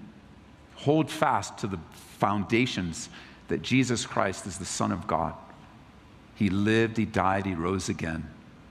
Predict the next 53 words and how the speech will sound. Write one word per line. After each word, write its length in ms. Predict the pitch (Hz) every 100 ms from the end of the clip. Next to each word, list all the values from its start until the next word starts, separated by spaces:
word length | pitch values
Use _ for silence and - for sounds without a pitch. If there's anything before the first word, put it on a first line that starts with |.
| - - - - -
He 120 | -
ascended 420 | 117 - 143 143 135
into 200 | 120 107
heaven. 340 | 113 98 90
He's 180 | 98 98
in 180 | 110 107
the, 220 | 98 92 - -
sitting 360 | - 139 131
at 100 | 117
the 80 | 104
right 240 | 104 123 - - - -
hand 360 | - 120 113 104
of 80 |
the 60 | 90
Father 400 | - 92 95 82
right 240 | 82 85
now. 280 | 87 82 73 - - -
And 140 | - 107
there's 180 | 110 104
no 240 | 135 151
other 200 | 147 127
name 220 | 117 113
under 200 | 107 101
heaven 380 | 92 98 87 80 - - - - -
by 80 | -
which 240 | 101 120 113
a 60 |
man 300 | 95 110 120
or 120 | 120
a 60 | 104
woman 340 | 95 110 101
can 160 | 87 92
be 100 | 90
saved, 540 | 87 - 90 82 80 -
but 120 | 90
the 80 | 95
name 300 | 92 95 98
of 120 | 87
Jesus 480 | - 90 87 82 -
Christ. 460 | - 80 78 - - - - - - - - - -
That 140 | - 113
if 180 | 117
you 280 | 135 170 143
and 120 | 117
I, 360 | 117 113 85 82
well, 140 | 95 101
n-, 460 | 107 104 - 95 107
not 200 | 120 117
me 160 | 123
anymore, 360 | 107 90 87 92
but 160 | 95
if 140 | 95 -
you 360 | 151 135 95